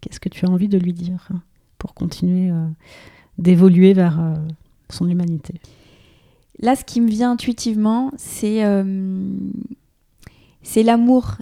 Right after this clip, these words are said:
Speaker 2: qui, euh, qui résonne. C'est, je vais être vulgaire, aimez-vous, bordel.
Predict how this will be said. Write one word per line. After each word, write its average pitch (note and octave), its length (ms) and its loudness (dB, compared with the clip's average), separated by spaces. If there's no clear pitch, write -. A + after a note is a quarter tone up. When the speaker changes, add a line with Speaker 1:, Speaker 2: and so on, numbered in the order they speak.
Speaker 2:
qui, G#3+ 300 -4
euh, G3 1200 0
qui G#3+ 260 -4
résonne. A3 560 0
C'est, G3 400 -6
je G3+ 140 0
vais G3+ 60 4
être G3 180 -2
vulgaire, F#3 320 -2
aimez-vous, G#3 420 2
bordel. G3 440 -2